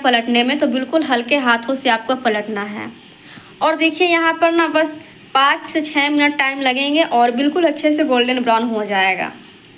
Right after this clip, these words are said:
तो बिल्कुल इस तरीके का कलर आ जाए तो आपको कढ़ाई से निकाल लेना है एक्स्ट्रा तेल। यहाँ पर आप इसको टिश्यू पेपर पर या फिर, अम, सामान्य नॉर्मल जो पेपर आता है उस पर भी रख सकते हैं।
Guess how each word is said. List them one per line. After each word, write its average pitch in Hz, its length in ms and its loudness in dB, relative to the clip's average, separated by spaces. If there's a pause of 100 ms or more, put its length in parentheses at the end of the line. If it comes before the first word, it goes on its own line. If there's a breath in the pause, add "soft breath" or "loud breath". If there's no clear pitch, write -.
(720)
तो 349 100 0
बिल्कुल 370 340 2
इस 339 160 -2
तरीके 330 320 2
का 330 220 0 (240)
कलर 269 260 2
आ 247 240 2
जाए 311 240 2
तो 320 120 0
आपको 254 360 0
कढ़ाई 247 380 -2
से 285 140 -2
निकाल 254 380 0
लेना 262 200 0
है 302 180 0
एक्स्ट्रा 262 440 0
तेल। 339 260 0 (540 loud breath)
यहाँ 311 300 2
पर 339 100 4
आप 320 220 2
इसको 311 220 0
टिश्यू 294 340 0
पेपर 285 340 0
पर 294 240 0
या 233 180 2
फिर, 247 200 -4
अम, 220 520 -6
सामान्य 254 680 0
नॉर्मल 240 400 2
जो 254 100 0
पेपर 247 340 2
आता 226 260 0
है 294 80 0
उस 240 180 -4
पर 247 160 0
भी 254 140 0
रख 240 180 2
सकते 254 260 -4
हैं। 302 220 0